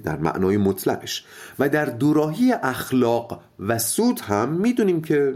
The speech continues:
سود رو انتخاب می‌کنه و هر چیزی که بخواد سودش رو به هر بهانه‌ای، حتی اخلاق، تهدید کنه، براش هزینه می‌تراشه. اه، من دیگه زیاد وارد این دو تا بحث نمیشم.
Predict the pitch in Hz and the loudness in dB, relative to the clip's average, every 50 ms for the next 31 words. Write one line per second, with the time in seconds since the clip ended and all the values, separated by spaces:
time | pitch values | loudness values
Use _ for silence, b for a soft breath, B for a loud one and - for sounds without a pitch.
0 | 139 - - - - 240 254 262 277 247 240 220 165 117 - - - 82 - - | -6 -10 -10 -4 0 0 0 2 2 2 2 2 0 0 -2 -4 -4 -4 -4 -4
1 | - 71 - - 69 73 - B B B B B B 156 156 - - 262 277 277 | -4 -6 -4 -2 -2 -2 -2 B B B B B B -4 -4 -2 0 0 0 0
2 | 262 - - - - 240 254 262 214 196 175 165 180 160 170 160 - 160 156 - | 0 0 -2 -2 2 4 4 4 4 2 -2 0 0 0 0 0 0 -2 -2 -2
3 | - - - 202 214 - - - - - - - B B B B B B 127 127 | -4 -2 -2 0 0 0 0 -2 -2 -4 -10 -10 B B B B B B -2 -2
4 | 117 113 139 151 165 180 185 170 151 160 156 151 - 160 160 160 160 185 202 147 | -2 -2 -2 -2 0 0 0 0 0 -2 -2 -2 0 0 0 2 2 2 2 0
5 | - - - - 175 190 185 - - - - - 113 - - 107 101 - - - | 0 -4 -4 -2 -2 -2 -4 -4 -6 -4 -4 -4 -4 -2 0 0 2 0 0 -4
6 | - - B B B B B B B B - 131 113 - - 139 131 - - 147 | -12 -18 B B B B B B B B -4 -4 -4 -2 -2 -4 -4 -4 -2 -2
7 | 151 185 208 185 175 180 180 - b b b b b b b b b - - 113 | 0 0 2 0 0 -2 -4 -6 b b b b b b b b b -4 -2 0
8 | 107 127 143 127 - - - 101 95 85 85 87 107 131 135 - - 80 78 82 | 0 0 0 0 -2 -4 -2 -2 -2 -2 -2 -2 0 -2 -2 -4 -8 -10 -12 -10
9 | - - - - - _ _ _ _ _ _ _ _ _ _ B B B B B | -10 -12 -12 -14 -18 _ _ _ _ _ _ _ _ _ _ B B B B B
10 | B B B B B - 160 160 156 - 165 175 190 190 175 165 175 175 - - | B B B B B -4 -2 -2 0 0 0 0 0 2 2 2 2 0 0 -2
11 | 127 127 117 131 135 135 120 123 113 - 123 123 123 117 117 110 113 98 92 90 | -4 -2 2 2 2 2 2 2 2 2 2 2 2 0 0 0 -2 -2 -2 -2
12 | 90 87 - - - - 82 78 87 - - 82 80 95 101 101 - - - 117 | -2 -4 -8 -10 -8 -6 -2 -2 -2 0 0 0 0 0 -2 -2 -4 -4 -2 0
13 | 131 165 185 185 160 - - 151 135 131 135 135 | 2 2 2 0 0 -2 -2 -2 -2 -2 -2 -6